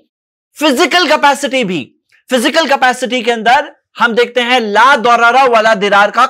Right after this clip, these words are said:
कायदा है इस्लाम के अंदर कि कोई नुकसान ना पहुंचाओ ना लो। और नुकसान के ताल्लुक से कायदा उलमा इकराम ने बताया अन तुतीक अल जिमा, कि वो जिमा यानी कि सेक्सुअल रिलेशंस कर सके, उसके अंदर उतनी कैपेसिटी होनी चाहिए।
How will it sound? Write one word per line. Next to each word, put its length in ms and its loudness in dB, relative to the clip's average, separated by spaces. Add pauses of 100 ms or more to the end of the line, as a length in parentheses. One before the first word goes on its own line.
कायदा 400 2
है 160 0
इस्लाम 380 -4
के 100 -10
अंदर 300 -10 (340)
कि 80 0
कोई 460 0
नुकसान 500 0
ना 140 2
पहुंचाओ 540 0
ना 180 2
लो। 220 2 (540)
और 120 2
नुकसान 440 -2
के 100 0
ताल्लुक 260 -2
से 220 -2
कायदा 380 2
उलमा 260 0
इकराम 260 0
ने 100 -6
बताया 320 0
अन 220 -2
तुतीक 400 -4
अल 100 0
जिमा, 460 0 (400)
कि 80 0
वो 320 2
जिमा 440 0
यानी 260 0
कि 140 -6
सेक्सुअल 420 -8
रिलेशंस 460 -8
कर 200 -2
सके, 320 -6 (280)
उसके 200 -8
अंदर 160 -4
उतनी 240 -6
कैपेसिटी 460 -2
होनी 220 -4
चाहिए। 460 -2